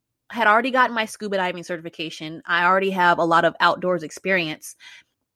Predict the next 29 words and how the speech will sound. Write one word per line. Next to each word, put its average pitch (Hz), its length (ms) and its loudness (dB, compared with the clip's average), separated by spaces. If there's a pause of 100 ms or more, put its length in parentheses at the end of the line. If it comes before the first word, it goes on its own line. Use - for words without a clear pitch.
(600)
And 214 120 2
I 220 60 6
wanted 240 280 4
to 247 100 -4
be 214 140 2
a 196 60 6
host, 254 500 0
but 220 80 0
I 247 80 4
didn't 320 160 -2
see 311 260 -2
any 285 200 0
hosts 294 600 -2
taking 262 300 0
themselves 226 340 -4
to - 60 -14
their 220 80 -6
own 196 100 -8
destination. 175 720 -4
So 220 120 -2
I 208 80 2
said, 202 300 2 (520)
"That 240 260 4
will 233 140 0
separate 190 580 -4
me 175 180 -10
from 170 240 -10
the 156 80 -8
masses 156 800 -4